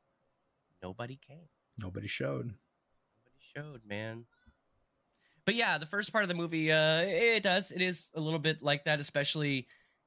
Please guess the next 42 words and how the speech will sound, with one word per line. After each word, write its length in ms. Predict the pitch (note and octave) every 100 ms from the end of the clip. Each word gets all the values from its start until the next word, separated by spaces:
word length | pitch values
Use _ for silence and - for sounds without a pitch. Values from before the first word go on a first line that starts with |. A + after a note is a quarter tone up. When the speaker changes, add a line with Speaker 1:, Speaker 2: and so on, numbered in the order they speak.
| -
Speaker 1:
if 240 | C3+ - -
it's, 480 | C3+ - - - - -
uh, 460 | B2+ B2 A#2+ A#2 G#2+ _ _ _ _
there 160 | C3 C3
have 140 | C3
been 140 | C3+
a 40 | B2+
few 320 | - C3+ B2+
bands 540 | B2 A#2+ B2 B2 B2
where 220 | B2 A2+ A2+
I 280 | G#2+ A2+
have, 480 | F2+ - A2+ A2 G#2 - _ A2
we 120 | A#2+
have 140 | A2
lived 320 | G2+ A2+ A2+ -
together 460 | B2+ A2+ A2+ A#2+
as 220 | A2+ A#2
a 40 | B2+
band. 460 | A2+ A2+ A#2+ D3 - _ -
Speaker 2:
Mm-hmm. 300 | D#3 C#3+ B2+ C3+ - - _ _ -
Speaker 1:
And 240 | A#2 A#2
so 220 | - C3 A2
that, 320 | B2+ C3 C3 -
for 140 | - B2
me, 420 | A#2 A#2+ A#2 A2
is 180 | A2 A#2+
more 160 | A#2+
the 140 | A2 A2
aspect 520 | G#2 A2+ - G#2+ -
that 100 | - -
feels 560 | A#2 G#2+ A2 G#2 - - _ _ _ -
the 80 | -
most 300 | A2+ A2 -
realistic 480 | A#2 G#2+ G#2+ - A2
about 400 | G#2+ A2 G#2+ -
the, 260 | - G#2+ G2+ -
the 60 | -
first 360 | - G#2+ -
third 220 | A#2+ A2
of 100 | G#2+
the 80 | F#2+
film, 460 | - A#2 A2 A2+